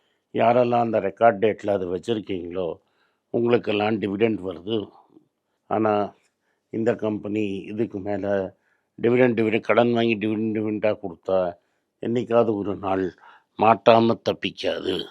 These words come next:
பல நாள் திருடன் ஒரு நாள் ஆம்பிடுவான்னு இவங்களும் டெஃபினட்டா ஒரு நாளைக்கு மாட்டுவாங்க. அது வரைக்கும் நம்ம பொறுமையா காத்துட்ருப்போம். உங்களுக்கெல்லாம் தெரிஞ்ச விஷயம், பன்சல் நடத்துற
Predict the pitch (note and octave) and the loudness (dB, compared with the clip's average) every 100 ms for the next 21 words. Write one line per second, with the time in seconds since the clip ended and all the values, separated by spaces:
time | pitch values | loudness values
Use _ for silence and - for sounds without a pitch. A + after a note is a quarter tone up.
0 | _ _ _ _ _ - G#2 A2 A#2 A#2+ | _ _ _ _ _ -2 0 2 4 2
1 | G#2 A2+ A2+ A2+ G#2 G#2 G#2+ A2 G2+ G#2 | 0 0 2 2 0 0 0 0 0 -2
2 | F#2+ F#2+ F2+ F2 E2 E2 E2 _ _ _ | -2 -4 -4 -8 -10 -12 -14 _ _ _
3 | _ _ - A#2 B2 A#2+ G2+ F#2+ A2+ G#2 | _ _ -6 -2 0 0 -2 -4 -4 -2
4 | G#2+ G#2+ F2 G2 G2 G2 F#2 F2+ F2 F#2 | -2 -2 -4 -6 -6 -6 -6 -10 -8 -8
5 | E2+ E2 E2 E2 - _ _ _ _ _ | -8 -6 -6 -8 -8 _ _ _ _ _
6 | - G#2+ A2+ G#2+ G2 - A2 F2+ G#2 F#2+ | 0 4 6 4 2 -4 -8 -6 -6 -6
7 | - G#2 G#2 G#2+ G2+ F2 F#2+ - - D#2+ | -4 -2 0 2 0 0 -4 -4 -18 -20
8 | _ F2 - - C#3 C#3 C#3 C3 C#3 C3+ | _ -12 -12 -2 6 8 8 6 6 6
9 | B2+ C3 C3 G#2+ F#2+ A2+ G#2 G2+ F#2+ - | 4 2 2 0 -4 -2 0 2 -2 -6
10 | _ _ _ _ G2+ B2 C3 C#3 C3 B2 | _ _ _ _ 4 4 6 4 4 4
11 | A2+ - G#2+ G2+ G2 F2+ | 2 2 2 4 2 0